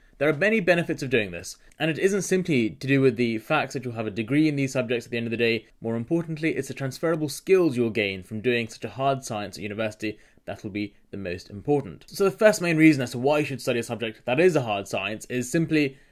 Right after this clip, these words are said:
you'll learn fundamental skills and fundamental knowledge.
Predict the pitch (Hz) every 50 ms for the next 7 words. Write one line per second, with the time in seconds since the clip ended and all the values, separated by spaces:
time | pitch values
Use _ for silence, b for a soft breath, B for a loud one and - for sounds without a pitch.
0 | b b b b b b b b 165 170 180 185 202 214 220 214 185 - - -
1 | 160 170 180 185 170 160 156 139 156 135 135 - - - 139 127 123 123 120 117
2 | - - 110 107 - _ - 127 131 135 135 127 127 127 123 127 123 117 110 98
3 | 90 87 85 73 - - -